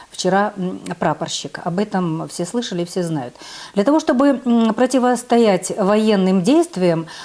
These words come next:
в Крым, э, вот, поех-, полетели сегодня первый вице-премьер Украины Ярема и министр обороны, э, Телюх.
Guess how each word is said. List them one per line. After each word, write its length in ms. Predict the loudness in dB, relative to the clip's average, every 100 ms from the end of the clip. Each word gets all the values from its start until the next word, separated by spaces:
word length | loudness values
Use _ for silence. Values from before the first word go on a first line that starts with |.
| -6
в 140 | -6 0
Крым, 480 | 2 4 4 0 -2 -18 -6
э, 100 | 0
вот, 380 | 2 2 0 -4 -4
поех-, 460 | 0 2 2 0 -2
полетели 840 | 0 0 0 2 2 4 4 2
сегодня 480 | 2 2 2 2 0
первый 460 | 0 2 2 2
вице-премьер 720 | 2 0 0 0 0 2 2 0
Украины 420 | 0 2 4 4
Ярема 540 | 4 4 2 2 -2 -6 -6 0
и 80 |
министр 400 | 4 6 4 2
обороны, 400 | 0 2 2 2
э, 260 | 0 -4 -6
Телюх. 480 | -4 -6 -6 -12